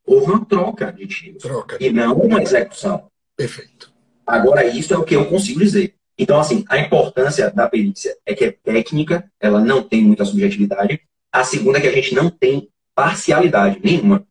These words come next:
Speaker 2: Não tem laudo.
Speaker 1: A nosso, o nosso laudo, o nosso laudo, todo mundo fica, fica ansioso pra ler. A defesa e a acusação. Por quê?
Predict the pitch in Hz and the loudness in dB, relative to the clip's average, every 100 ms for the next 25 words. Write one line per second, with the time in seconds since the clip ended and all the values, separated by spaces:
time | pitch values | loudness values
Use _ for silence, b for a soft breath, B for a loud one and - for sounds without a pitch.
0 | _ 170 151 170 151 147 - - - - | _ -6 -2 -2 0 0 0 2 2 2
1 | - - - - - - 156 196 - _ | 0 0 0 0 2 2 4 2 0 _
2 | _ - 160 185 - 180 127 156 175 - | _ 0 2 2 2 2 2 2 2 2
3 | 226 214 214 - 208 - - - 151 - | 4 4 4 2 -2 -2 -4 -8 -2 0
4 | - 139 156 139 139 104 - - - - | 0 0 2 4 4 2 0 -2 -10 -4
5 | - 202 202 202 208 339 _ _ 320 311 | 2 2 4 2 2 -4 _ _ 0 0
6 | 233 196 196 - 226 _ _ _ 277 - | 2 0 0 -4 -10 _ _ _ -2 0
7 | 151 151 | -2 -2